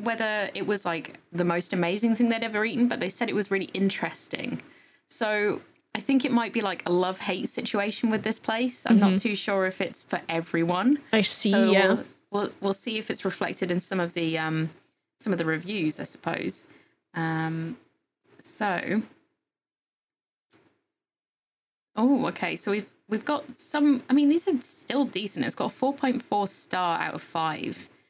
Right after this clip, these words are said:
Speaker 1: Um, and this one is specifically from, uh,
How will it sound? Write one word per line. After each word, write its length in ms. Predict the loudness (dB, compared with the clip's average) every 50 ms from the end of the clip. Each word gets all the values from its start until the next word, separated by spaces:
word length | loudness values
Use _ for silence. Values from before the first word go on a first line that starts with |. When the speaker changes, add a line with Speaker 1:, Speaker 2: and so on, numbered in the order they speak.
| _ _ _ _ _ _
Speaker 1:
Um, 580 | -4 -2 -2 0 0 0 0 0 -2 -2 -4 -4 -4
and 160 | -2 0 0
this 160 | -2 0 2
one 100 | 2 2
is 100 | 2 2
specifically 580 | -2 -6 -8 -6 -6 -6 -6 -6 -4 -4 -4 -4
from, 560 | -2 -2 -2 0 0 0 0 0 -2 -2 -4 -10 _ _ _ _ _ _ _ _ _ _ _ _
uh, 260 | -2 -2 0 0 -2